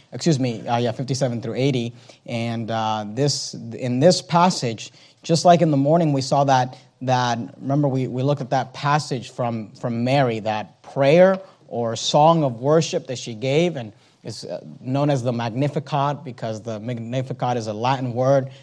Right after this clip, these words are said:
that means to magnify. And of course, the first stanza of that prayer, she says, "My, my soul doth magnify the Lord." In, in this, uh, sermon, we're gonna look at what's known as the Benedictus of Zacharias, and I'll explain that to you here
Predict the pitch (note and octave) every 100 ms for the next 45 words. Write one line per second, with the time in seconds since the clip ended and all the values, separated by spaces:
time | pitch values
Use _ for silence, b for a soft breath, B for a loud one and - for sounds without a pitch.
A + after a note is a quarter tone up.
0 | b A#2+ A2+ B2 B2 A2+ A2+ A2 C3 B2+
1 | B2+ C3 C3+ C3 A#2 - B2+ A#2+ G#2 -
2 | C#3 C3 C3 - b b - - D3 C#3+
3 | D3 C3 C3+ C3+ A#2 G#2+ A#2 A2+ A2+ b
4 | b _ - C#3+ D3 D3+ D3+ C3+ - A#2+
5 | B2+ B2 A2+ A2+ A2+ A2+ A2+ A2+ A2+ -
6 | C3 B2+ A2 A#2+ A#2 A#2 - A#2 G#2+ G#2+
7 | A#2+ A#2+ G#2+ b b b C3 B2+ B2 -
8 | B2 A#2+ D#3+ A3 - - - b b -
9 | C3+ B2+ D3+ D3+ C#3 C#3 D3 D3+ D3+ C#3
10 | C3+ B2+ D3 C#3 D3 C3+ B2 B2 A2+ C#3+
11 | C3 G#2+ C#3+ C#3 - G2 - - A#2 G#2+
12 | G2+ A2+ A#2+ A#2 A2+ G#2+ G2+ A2+ A#2 A2+
13 | - A#2 A2 - A2+ G#2+ A2+